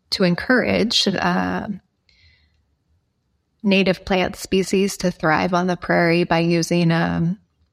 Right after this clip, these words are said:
a grazing and prescribed burning approach to our land conservation efforts,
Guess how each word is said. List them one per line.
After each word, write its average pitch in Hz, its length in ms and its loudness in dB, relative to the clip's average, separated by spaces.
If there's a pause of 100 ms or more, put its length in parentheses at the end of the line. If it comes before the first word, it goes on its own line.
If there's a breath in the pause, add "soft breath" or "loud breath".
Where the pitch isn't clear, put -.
(300)
a 175 140 -2
grazing 170 600 0
and 175 140 0
prescribed 175 680 -2
burning 196 560 2
approach - 580 -2
to 175 380 0
our 165 200 0
land 175 320 0
conservation 196 760 0
efforts, - 680 -4